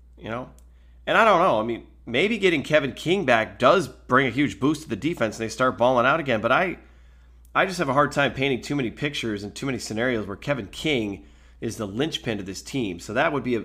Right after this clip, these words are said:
a little puzzling to me. Josh Jackson's had to step in at cornerback. He's been okay, but he just kinda seems like a, a time bomb that's just waiting to go off when he gets burned by a really good wide receiver or, or at the wrong time, and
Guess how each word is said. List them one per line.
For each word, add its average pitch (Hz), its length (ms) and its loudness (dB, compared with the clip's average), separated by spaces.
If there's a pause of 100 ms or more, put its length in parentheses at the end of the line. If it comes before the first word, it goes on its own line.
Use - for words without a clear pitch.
a - 40 -10
little 110 240 -8 (240)
puzzling 95 400 -2
to - 120 -18
me. 87 180 -16 (680)
Josh 117 280 -2
Jackson's 143 420 -2
had 156 120 2
to 127 60 -6
step 151 260 -2
in 143 60 -4
at 139 100 -6
cornerback. 143 440 0
He's 135 160 -6
been 123 140 -4
okay, 180 400 0
but 123 140 0
he 139 120 -4
just 202 200 -8
kinda 214 200 -4
seems 160 260 -4
like 151 160 -2
a, 92 240 -2 (560)
a 117 60 -10
time 170 340 0
bomb 127 220 6
that's 120 120 -4
just - 160 -10
waiting 135 220 2
to 131 60 0
go 117 200 0
off 135 300 4
when 117 80 0
he 110 60 -2
gets 110 160 -6
burned 123 540 4 (540)
by 107 140 2
a 104 60 2
really 131 200 0
good 123 140 0
wide 117 180 4
receiver 143 420 0
or, 113 520 2
or 107 220 0
at 104 80 -6
the 104 80 -8
wrong 131 300 0
time, 127 500 4
and 95 200 -6